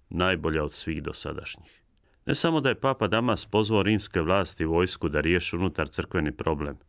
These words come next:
nego je za vrijeme njegova pontifikata car Teodozije proglasio kršćanstvo državnom religijom,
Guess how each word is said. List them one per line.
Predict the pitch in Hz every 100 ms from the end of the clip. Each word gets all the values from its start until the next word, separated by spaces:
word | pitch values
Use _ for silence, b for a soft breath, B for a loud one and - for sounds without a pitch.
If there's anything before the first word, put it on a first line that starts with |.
| _ _
nego | 101 90
je | 92
za | 85
vrijeme | 85 104 120
njegova | 110 107 117 98
pontifikata | - 82 73 78 87 87 95 110 90
car | - 98
Teodozije | - 87 76 101 101 87
proglasio | - 80 80 92 - 82
kršćanstvo | 73 - 85 90 - 85
državnom | 80 80 87 78 76
religijom, | 76 78 95 107 90